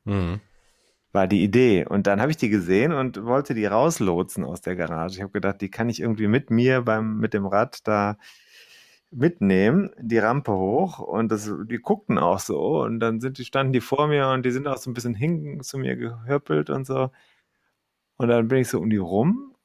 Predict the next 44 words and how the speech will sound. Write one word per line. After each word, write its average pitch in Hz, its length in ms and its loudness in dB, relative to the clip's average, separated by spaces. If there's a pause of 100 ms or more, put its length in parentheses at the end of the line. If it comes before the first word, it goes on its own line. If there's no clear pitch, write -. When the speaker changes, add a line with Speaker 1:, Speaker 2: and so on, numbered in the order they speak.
(100)
Speaker 2:
und 117 420 -2
hab 123 200 -2
die 120 100 2
dann 107 320 4
in 120 200 -4
Richtung 120 440 -2
der 98 160 2
Ausfahrt 113 420 0
leiten 69 520 -2
wollen 73 420 -2
und - 520 -16
bin 147 180 0
dann 117 160 2
aber, 113 220 0
das 110 160 -2
hab 113 120 0
ich - 100 -16
gar 107 140 2
nicht 107 140 -4
gemerkt, 107 460 0 (240)
saß 110 360 2
auf 107 160 -2
dem 110 160 -2
großen 120 880 0 (340)
Blatt, 104 500 0 (480)
also 87 240 -6
vorne 110 360 0
der 95 140 -2
Gang 104 440 0 (100)
dick. 151 300 0 (200)
Speaker 1:
Mhm. 117 320 -2 (380)
Speaker 2:
Und 113 440 4
dann 104 240 2
hab 113 60 0
ich - 120 -12
mich - 100 -14
irgendwie 92 280 -6
gedreht, 92 560 -4
keine 85 260 -6
Ahnung 104 260 2
was. 95 200 0
Und 92 100 0
auf 90 160 -2
einmal, 98 420 0